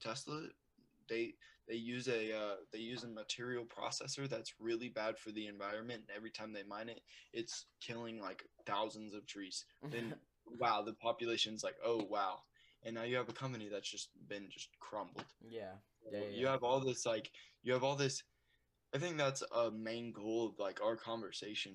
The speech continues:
Speaker 1: for today is, like, you have all these people who have such confidence in innovation and intervention, and you
Speaker 2: But they
Speaker 1: have
Speaker 2: also
Speaker 1: such
Speaker 2: have so much people that are uncertain with all the
Speaker 1: Yeah.
Speaker 2: innovation.
Speaker 1: Yeah.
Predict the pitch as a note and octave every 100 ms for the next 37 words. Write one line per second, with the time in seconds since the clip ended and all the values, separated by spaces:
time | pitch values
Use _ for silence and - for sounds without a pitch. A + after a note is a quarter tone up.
0 | F#2+ - - G2+ - G2+ G2 G2 G2 G2
1 | G2 F#2 - - A2 A2 C3 A2+ G#2 B2
2 | A#2 A2 - A#2+ A2+ G#2+ - B2 A2+ A2
3 | A2 - - A#2 A2+ - - A2 A2 -
4 | A#2 B2 B2 - - A2+ A#2 - G#2+ A2+
5 | G2 F2 G2+ B2 A2+ G2 - - - _
6 | A#2 A2+ B2+ A2 F#2+ A2 - C#3+ D3 -
7 | _ _ A#2 A#2+ B2 A#2+ C#3 D3+ D#3+ C#3+
8 | - D3+ C#3+ - D3+ C#3 C#3+ C3 - -
9 | - A2+ B2 A#2 - C3+ B2+ - C#3+ C3
10 | A#2 G2+ G2 A2 A2 A2 A2 G#2+ - -
11 | - A#2+ A2+ G#2+ G#2 A2 F#2